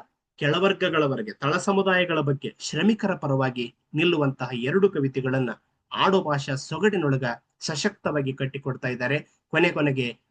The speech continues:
ಬಂಡಾಯದ ಬಾವುಟವನ್ನ ಹಾರಿಸ್ತಾರೆ, ಕಿಡಿಯನ್ನ ಹಾರಿಸ್ತಾರೆ. ಸಾಮಾಜಿಕ ಸಮತೋಲನವನ್ನ ತರುಲಿಕ್ಕೆ ಪ್ರಯತ್ನ ಪಡ್ತಕ್ಕಂತ ಹೊರಕೇರಿ ಅವರು ಕನ್ನಡ ಸಾಹಿತ್ಯದಲ್ಲಿ ಒಬ್ಬ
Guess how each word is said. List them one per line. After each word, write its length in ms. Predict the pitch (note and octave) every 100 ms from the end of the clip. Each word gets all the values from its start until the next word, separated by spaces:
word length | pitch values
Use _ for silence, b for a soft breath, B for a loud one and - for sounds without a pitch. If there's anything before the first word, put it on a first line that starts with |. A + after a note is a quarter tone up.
| -
ಬಂಡಾಯದ 520 | C#3 D3 E3+ E3+ D3 B2+
ಬಾವುಟವನ್ನ 560 | A#2+ E3 F#3 D3+ C#3+
ಹಾರಿಸ್ತಾರೆ, 520 | B2+ B2 A#2+ - B2 A#2+
ಕಿಡಿಯನ್ನ 440 | - E3+ G3+ E3+
ಹಾರಿಸ್ತಾರೆ. 540 | C3+ C3 C#3+ - A#2 A2+ _ _ -
ಸಾಮಾಜಿಕ 680 | - C#3+ F3 F3 D3 C#3+ C3+ A#2+ _ - -
ಸಮತೋಲನವನ್ನ 920 | - C#3+ F3 G#3 G#3 F#3+ D3+ C#3 B2+ A#2+ _ _ -
ತರುಲಿಕ್ಕೆ 500 | F3+ F#3+ E3+ C#3+ C3 B2 _ _ -
ಪ್ರಯತ್ನ 340 | D3 F3 F#3 F3
ಪಡ್ತಕ್ಕಂತ 580 | C#3 C3 C3 - A#2 B2 A2 - _
ಹೊರಕೇರಿ 480 | C#3 C#3+ D3 C#3+ B2+
ಅವರು 220 | B2+ F#3 G#3+ b b b _
ಕನ್ನಡ 280 | C#3 D#3+ F3
ಸಾಹಿತ್ಯದಲ್ಲಿ 880 | C#3+ C#3 D#3 G#3 G3+ E3 C#3 B2+ A#2+ - _ C3+
ಒಬ್ಬ 220 | C#3